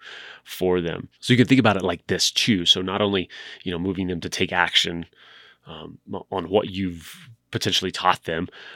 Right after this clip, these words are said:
but also to take action if that next action is working with you. How can they work with you?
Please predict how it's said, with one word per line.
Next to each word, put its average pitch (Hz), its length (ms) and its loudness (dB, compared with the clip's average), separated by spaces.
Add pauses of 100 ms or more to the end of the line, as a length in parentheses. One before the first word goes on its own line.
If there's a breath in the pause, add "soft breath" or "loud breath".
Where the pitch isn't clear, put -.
(120)
but 110 220 6
also 147 340 4
to 107 100 2
take 107 280 -2
action 101 560 0 (180)
if 110 460 0
that 110 320 0
next 110 420 0
action 107 460 0
is 98 340 0
working 107 340 0
with 90 200 -6
you. - 160 -12 (240)
How 120 320 -2
can 110 240 -2
they 85 100 -2
work 85 240 -8
with - 160 -18
you? - 140 -14